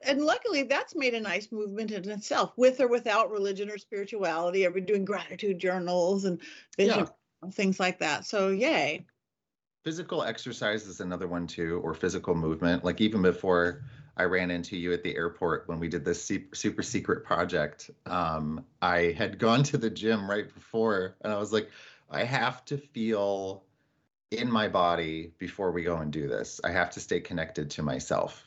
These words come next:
Speaker 2: you know, and, uh, whatever your level of physical attributes or, you know, how you look or whatever it is that you're capable of, whatever, uh, capabilities you have, I think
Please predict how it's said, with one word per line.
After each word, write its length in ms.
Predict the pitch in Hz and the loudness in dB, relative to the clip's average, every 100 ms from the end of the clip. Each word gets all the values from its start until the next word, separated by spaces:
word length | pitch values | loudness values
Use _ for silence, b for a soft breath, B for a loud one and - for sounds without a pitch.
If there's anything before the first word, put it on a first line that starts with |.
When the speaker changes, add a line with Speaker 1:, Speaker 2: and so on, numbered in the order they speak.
| - | -6
Speaker 2:
you 120 | 90 | -2
know, 320 | 80 73 76 - _ | 0 0 -2 -8 _
and, 420 | 90 82 80 80 80 - | 2 4 4 2 -2 0
uh, 500 | 87 87 82 78 - - _ | 2 4 4 2 0 -6 _
whatever 420 | 113 107 160 180 185 | -2 2 4 4 4
your 160 | 147 | 2
level 380 | 110 107 113 107 | 2 0 0 -4
of 360 | 95 92 87 87 _ _ _ _ _ _ _ _ _ | -2 -2 -4 -8 _ _ _ _ _ _ _ _ _
physical 520 | - 107 104 - 101 | -8 -6 -6 0 2
attributes 720 | 87 - 101 92 90 87 - | 2 0 -6 -4 -4 -6 -4
or, 180 | 90 82 | -2 -2
you 100 | - | -2
know, 100 | 85 | -4
how 220 | 80 92 87 | -2 0 2
you 180 | 90 90 | 0 0
look 280 | 87 85 | -2 0
or 260 | 85 87 78 | -2 0 -2
whatever 340 | 85 92 92 92 | -2 -2 0 0
it 60 | |
is 120 | 87 87 | -2 -4
that 100 | 90 | -4
you're 120 | 85 | -6
capable 760 | - - 120 127 123 82 85 78 | -6 -10 0 2 2 0 2 2
of, 360 | 76 76 78 | 2 2 -2
whatever, 560 | 80 85 - 80 76 - _ _ | -4 -2 0 -2 -2 -6 _ _
uh, 140 | 76 73 | -10 -10
capabilities 720 | - 104 95 95 90 85 78 | 0 0 2 4 4 4 0
you 100 | 78 | -2
have, 380 | 82 90 82 76 - | 0 2 2 0 -4
I 80 | |
think 440 | 92 113 104 - | -2 0 -2 -2